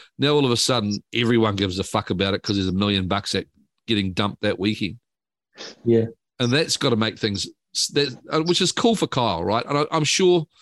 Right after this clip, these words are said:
Speaker 1: that the one thing that he'd love is just this being in, being there in that rarefied air,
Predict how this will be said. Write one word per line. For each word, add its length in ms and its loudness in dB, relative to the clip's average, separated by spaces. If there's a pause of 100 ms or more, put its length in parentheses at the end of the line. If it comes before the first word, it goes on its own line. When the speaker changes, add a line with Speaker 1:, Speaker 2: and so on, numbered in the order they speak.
(400)
Speaker 1:
that 220 0
the 60 2
one 240 2
thing 180 0
that 120 0
he'd 260 2
love 260 0 (220)
is 160 0
just 180 -2
this 160 -2
being 360 0
in, 300 -2 (100)
being 340 2
there 460 2 (140)
in 100 -6
that 120 0
rarefied 600 2
air, 280 0